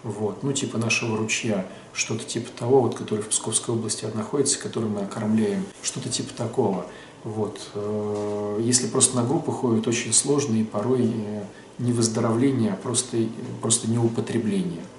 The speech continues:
Ездить на машине — это убийственно,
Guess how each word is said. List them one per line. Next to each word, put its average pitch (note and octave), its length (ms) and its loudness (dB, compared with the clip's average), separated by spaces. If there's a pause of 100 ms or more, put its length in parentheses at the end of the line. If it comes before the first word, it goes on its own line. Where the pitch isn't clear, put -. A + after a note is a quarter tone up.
(240)
Ездить A#2+ 520 0
на B2 120 4
машине — B2 600 2
это C3 200 2
убийственно, A#2+ 840 2